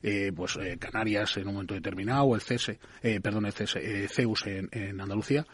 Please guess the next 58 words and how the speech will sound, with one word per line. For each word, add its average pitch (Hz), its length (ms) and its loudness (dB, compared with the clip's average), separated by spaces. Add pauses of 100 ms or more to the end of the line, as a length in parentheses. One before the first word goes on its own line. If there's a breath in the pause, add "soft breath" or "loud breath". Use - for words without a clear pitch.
(320 loud breath)
pero 95 160 -4
ahora 104 120 2
llega 135 120 10
un 156 60 10
momento 170 180 8
en 202 60 6
el 160 80 6
que 113 60 6
dices, 90 220 -2
oye, 127 220 4
es - 100 -2
que 131 140 4
si - 80 0
yo 120 160 8
desarrollo 123 380 8
un 117 80 6
producto 127 440 4
y 123 120 0
no 123 120 6
lo 131 120 10
puedo 120 240 6
probar, 110 420 6 (260 loud breath)
y 120 120 8
no 120 120 10
lo 135 120 12
puedo 139 240 8
tener 139 260 6
en 123 140 4
fase 135 320 2
de 123 100 6
precertificación 117 840 2
hasta - 200 2
que 104 60 0
haya 113 120 4
norma, 120 300 8
porque - 240 -2
no 85 80 -4
hay 92 80 -4
norma, 101 400 6 (260 soft breath)
pero - 180 -2
lo 82 100 0
puedo 101 240 4
ir 113 160 6
probando, 143 560 8 (760 soft breath)
pues - 120 -8
el - 60 -4
producto 85 320 -6
al 107 80 0
final 131 280 4
se - 100 2
va 101 80 2
a - 20 -8
quedar 117 200 6
obsoleto 143 360 8
antes 170 160 6
de 170 80 6
haber 101 140 4
nacido. - 320 0